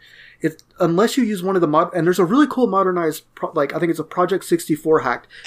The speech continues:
that lets you use wast and mouse capture, and it,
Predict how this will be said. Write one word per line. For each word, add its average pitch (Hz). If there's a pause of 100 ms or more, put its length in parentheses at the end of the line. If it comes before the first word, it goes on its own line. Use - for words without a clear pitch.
that 151
lets 160
you 170
use 160
wast 151
and 143
mouse 151
capture, 131
and 143
it, 156